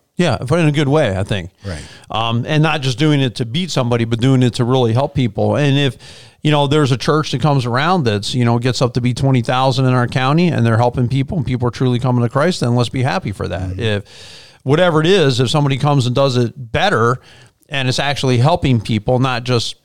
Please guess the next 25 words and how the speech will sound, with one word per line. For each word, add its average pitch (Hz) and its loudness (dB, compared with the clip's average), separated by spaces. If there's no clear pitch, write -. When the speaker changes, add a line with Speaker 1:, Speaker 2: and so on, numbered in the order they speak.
Speaker 1:
promoting 127 -2
themselves, 104 -2
you 123 -2
know, 110 0
if 104 -4
it's 107 -2
about 117 -2
self-promotion, 104 -4
then 98 -4
yeah, 107 -2
I'm 92 -4
not 98 -2
gonna 98 -6
be 98 -4
all 98 0
that 95 -2
for 131 0
it. - -2
But 101 -6
if 104 -4
it's 120 -2
about 110 0
helping 110 -2
others 101 -2
genuinely, 104 -2